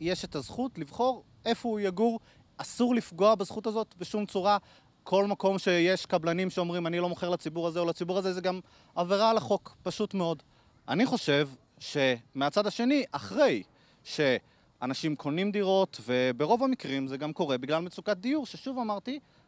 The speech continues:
כאן נכנסת האחראית, אה, לתמונה, עיריית ירושלים,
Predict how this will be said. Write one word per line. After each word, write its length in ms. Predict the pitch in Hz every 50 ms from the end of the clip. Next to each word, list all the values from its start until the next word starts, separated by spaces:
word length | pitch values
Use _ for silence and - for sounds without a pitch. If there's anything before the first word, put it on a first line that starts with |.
| _ _
כאן 220 | - 302 349 349 302 - _ -
נכנסת 600 | 175 165 - 196 208 214 - - - - - - -
האחראית, 600 | 135 147 143 - 131 147 190 190 208 - - - _ _ - - _ _ -
אה, 60 | 135 131 135 135 135 131 127 131 131 131 131 131 131
לתמונה, 460 | 135 135 - - 156 160 202 269 302 220 -
עיריית 340 | 160 139 151 170 170 165
ירושלים, 580 | 190 165 156 - 190 208 254 302 302 311 277 247